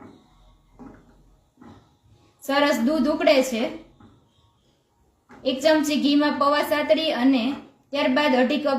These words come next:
દૂધ લીધું છે અને દૂધમાં કેસરવાળું દૂધ ઉમેર્યું છે અને ત્યારબાદ હવે એમાં મિલ્ક પાવડર ઉમેર્યો છે અને હવે આપણે એમાં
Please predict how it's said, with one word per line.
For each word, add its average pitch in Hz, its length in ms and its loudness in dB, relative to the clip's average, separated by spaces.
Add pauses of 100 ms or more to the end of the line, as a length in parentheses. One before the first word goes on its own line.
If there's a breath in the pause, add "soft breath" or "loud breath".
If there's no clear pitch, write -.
દૂધ 302 220 -2
લીધું 262 420 0
છે 277 120 -4
અને 254 240 0
દૂધમાં 269 400 2
કેસરવાળું 262 640 0
દૂધ 277 260 -4 (300 loud breath)
ઉમેર્યું 294 400 2
છે 311 120 -4
અને 269 240 2
ત્યારબાદ 254 540 0
હવે 254 320 0
એમાં 247 380 0
મિલ્ક 285 240 0
પાવડર 277 380 2
ઉમેર્યો 285 360 0
છે 302 360 -6 (220 soft breath)
અને 254 160 0
હવે 285 320 0
આપણે 254 380 -2 (200)
એમાં 254 380 -4